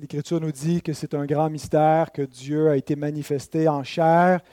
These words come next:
et que ce mystère est d'autant plus précieux pour nous quand on réalise dans quelle sorte d'humanité il s'est incarné. Et on a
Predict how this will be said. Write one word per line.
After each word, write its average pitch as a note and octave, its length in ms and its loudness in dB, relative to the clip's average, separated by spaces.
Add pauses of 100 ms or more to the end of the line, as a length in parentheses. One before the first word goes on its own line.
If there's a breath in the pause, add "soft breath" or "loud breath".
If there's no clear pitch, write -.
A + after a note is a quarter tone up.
(380 soft breath)
et C#3 80 -4
que D#3 120 -6
ce D#3+ 140 -4
mystère F3 800 6
est C#3+ 220 0
d'autant D#3 300 -2
plus D#3+ 160 -10
précieux D#3 340 -6
pour D#3 220 -4
nous F3+ 100 -4
quand E3 240 0
on D#3+ 80 -2
réalise E3 600 2
dans D#3 180 0
quelle E3+ 400 0
sorte - 360 -6
d'humanité F#3 720 -2 (440 soft breath)
il D3+ 80 -6
s'est D#3+ 240 -4
incarné. F3 720 0 (420)
Et D#3 260 2
on D3+ 180 -4
a D3 420 0